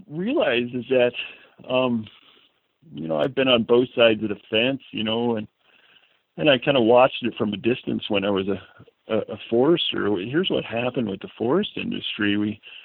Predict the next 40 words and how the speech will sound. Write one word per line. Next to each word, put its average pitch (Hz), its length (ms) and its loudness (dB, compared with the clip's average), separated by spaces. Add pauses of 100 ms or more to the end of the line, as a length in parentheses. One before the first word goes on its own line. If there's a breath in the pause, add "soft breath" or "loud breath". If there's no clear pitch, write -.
(600 loud breath)
I, 117 320 0
I 175 40 6
was, 127 280 8 (320)
you 202 160 -2
know, 240 140 2
we 311 260 6
sold 135 320 6
some 110 140 2 (120)
timber 117 680 4 (340)
as 107 200 0
a 107 60 0
B 104 180 0
L 104 120 0
M 101 220 -2
forester, 104 720 0
but, 117 180 2
you 135 120 0
know, 123 120 4
we 123 180 2 (140)
tried 180 260 -4
to 110 100 0
really 120 540 2 (140)
kinda 113 160 -2
manage 107 420 0
the 104 80 -4
whole 117 240 -2 (120)
forest 113 320 0
landscape 107 500 -4
ecologically, 98 960 -2
integrate 95 400 -4 (160)
fire, 127 540 6 (600 loud breath)
and 101 140 -2
ensure 101 400 2
that, 104 260 0
you 90 120 -10
know, 98 160 -4
we 98 160 -4
had, 98 380 -6 (160)
um, 90 300 -8 (160)
wildlife 104 640 2